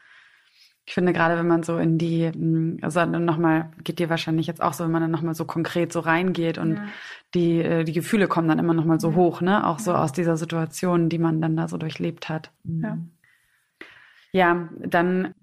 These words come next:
Speaker 1: kommt natürlich, danach kam dann der ganze Teil, den alle durchmachen müssen, wenn jemand Nahes, äh, verstorben ist. Du hast schon erzählt, die Bestatter kommen dann und, ähm,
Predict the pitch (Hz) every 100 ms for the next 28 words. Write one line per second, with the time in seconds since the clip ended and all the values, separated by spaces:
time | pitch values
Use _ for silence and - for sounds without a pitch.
0 | - - 185 185 175 185 180 185 175 175
1 | 180 185 175 170 165 170 175 175 - 180
2 | 180 190 185 180 170 170 175 175 180 170
3 | 180 185 196 208 208 214 247 240 190 180
4 | 175 175 175 170 175 165 175 170 - -
5 | 180 170 175 175 - 185 202 202 196 -
6 | 175 - 185 175 - 180 175 165 135 202
7 | 202 196 190 180 180 170 165 170 170 170
8 | 160 160 160 - 160 160 165